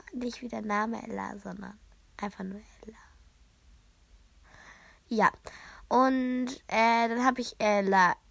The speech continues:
sch-, Ella, sch-, so gemacht. Und dann sind sie einfach stehen geblieben. Alle, gleichzeitig. In diesem Dreieck. Und dann habe ich gesagt,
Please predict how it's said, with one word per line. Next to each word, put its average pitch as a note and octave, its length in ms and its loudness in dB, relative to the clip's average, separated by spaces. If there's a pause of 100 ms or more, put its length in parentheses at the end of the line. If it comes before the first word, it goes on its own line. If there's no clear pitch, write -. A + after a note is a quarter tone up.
sch-, - 1600 -10 (720)
Ella, G3 500 2
sch-, - 220 -2 (880)
so - 260 -6
gemacht. D4 400 -4 (440)
Und - 0 -
dann A#3 140 4
sind B3 80 2
sie A3+ 80 6
einfach G#3+ 200 4
stehen - 200 -10
geblieben. - 200 -20 (1800)
Alle, G3+ 300 4 (240)
gleichzeitig. - 840 2 (1600)
In A#3 100 0
diesem A3 380 0
Dreieck. - 680 -2 (400)
Und - 80 -8
dann D4 140 4
habe E4+ 200 4
ich D4+ 80 -8
gesagt, B3+ 340 2